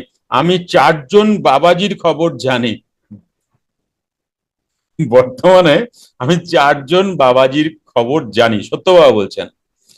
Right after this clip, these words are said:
তাছাড়া আরো কজন বাবাজি আছেন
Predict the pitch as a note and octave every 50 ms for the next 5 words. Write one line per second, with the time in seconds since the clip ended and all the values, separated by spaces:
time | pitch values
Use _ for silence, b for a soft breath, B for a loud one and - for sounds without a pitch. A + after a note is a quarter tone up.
0 | _ _ - D#3+ F3 F3 - B3 B3 A#3 G3+ B2+ A2 A#2+ B2+ D3+ G3 A3 A#3+ A#3+
1 | A#3+ - C#3 C#3 C#3+ C#3 C#3 G3 A3+ A#3+ A#3+ B3+ A#3 A#3 A#3+ B3+ C4+ C#4 D4+ D#4
2 | D4+ A#3+ - - E3+ D3 C#3+